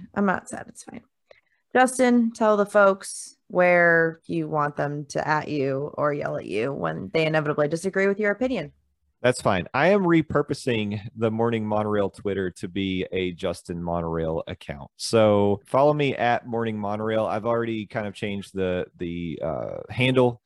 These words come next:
Speaker 2: um, but it's at Morning Mo-, Monorail for now. And, uh,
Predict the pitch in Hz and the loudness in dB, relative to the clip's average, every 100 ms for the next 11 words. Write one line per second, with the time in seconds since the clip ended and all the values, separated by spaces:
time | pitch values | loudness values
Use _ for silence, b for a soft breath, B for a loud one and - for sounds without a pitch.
0 | b b - 101 92 87 76 - 95 - | b b -2 0 0 -2 -4 -4 -4 -4
1 | - 110 120 123 120 113 110 107 - 101 | -6 0 0 0 -2 0 -2 -4 -6 -6
2 | 104 104 101 98 95 92 _ - 95 92 | -4 -2 -2 -2 -2 -6 _ -12 -6 -4
3 | 92 90 b b _ - 95 95 92 95 | -4 -4 b b _ -6 -4 -2 -2 0
4 | 95 92 92 92 | 2 2 0 -2